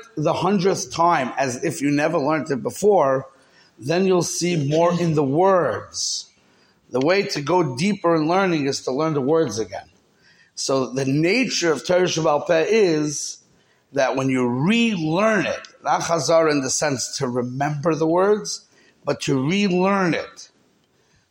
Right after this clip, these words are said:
That's called Chazara. That's what this Rashi is saying.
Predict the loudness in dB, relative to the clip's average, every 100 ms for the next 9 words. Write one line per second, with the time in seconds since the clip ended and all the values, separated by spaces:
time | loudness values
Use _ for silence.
0 | -4 -4 -2 -4 -2 -2 -2 -2 0 -2
1 | 0 -2 -4 -4 -6 -4 0 0 0 -2
2 | -2 -2 -2 -6